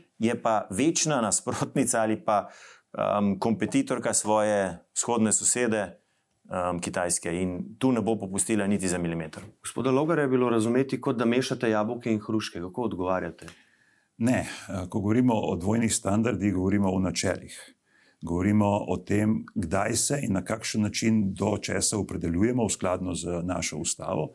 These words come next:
Speaker 3: In skladno z našo ustavo je spoštovanje mednarodnega prava. Ko se kakšen terorističen akt zgodi, ne pravim, da se razglasi celotno državo kot teroristično, ampak se zgodijo tudi teroristični akti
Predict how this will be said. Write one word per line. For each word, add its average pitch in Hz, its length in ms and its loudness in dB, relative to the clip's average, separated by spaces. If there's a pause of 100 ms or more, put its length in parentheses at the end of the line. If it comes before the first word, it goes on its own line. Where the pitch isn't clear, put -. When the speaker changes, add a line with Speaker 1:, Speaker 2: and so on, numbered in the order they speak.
(320)
Speaker 3:
In 101 180 -2
skladno 113 400 0
z 95 100 0
našo 110 300 -2
ustavo 110 460 0
je 113 60 0
spoštovanje 90 640 -2
mednarodnega 90 640 -4
prava. - 400 -4 (560)
Ko 120 180 -2
se 117 160 0
kakšen 120 340 -2
terorističen 101 640 -2
akt 98 240 0
zgodi, 92 560 -2
ne 82 160 -10
pravim, 101 320 0
da 101 140 0
se - 180 0 (100)
razglasi 98 680 -2
celotno 98 440 -2
državo 92 440 0
kot 90 180 -10
teroristično, 90 640 -2
ampak 165 260 -2
se 147 320 0
zgodijo 95 500 0
tudi 107 240 -6 (260)
teroristični 110 580 0
akti 110 500 -2